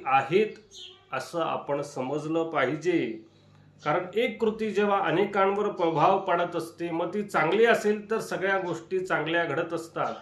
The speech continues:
पण एखादी वाईट कृती आपण जर केली, त्या वाईट कृतीचा परिणाम त्या व्यक्तीपुरता मर्यादित न राहता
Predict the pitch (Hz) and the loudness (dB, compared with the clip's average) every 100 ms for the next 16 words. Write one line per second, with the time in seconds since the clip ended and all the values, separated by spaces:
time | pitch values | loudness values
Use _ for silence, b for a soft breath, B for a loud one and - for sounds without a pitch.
0 | B B B 185 185 185 185 208 202 180 | B B B 0 2 2 2 2 2 4
1 | 233 220 - 180 165 160 202 180 160 170 | 4 2 -4 -6 -6 -4 0 2 2 0
2 | 160 151 170 165 202 214 180 127 156 151 | -2 -2 -2 -2 -6 -4 -4 -4 -4 -2
3 | 151 196 - 151 - 165 175 180 180 139 | 0 -2 -4 -10 -6 -4 -2 -2 -2 -2
4 | 147 175 190 180 165 151 147 - 226 220 | 0 0 -2 -4 -4 -2 -6 -8 -8 -6
5 | 185 156 170 165 156 156 160 156 160 170 | -6 0 0 0 -2 -2 -2 -2 -6 -2
6 | 233 190 151 135 135 | 4 6 6 4 -2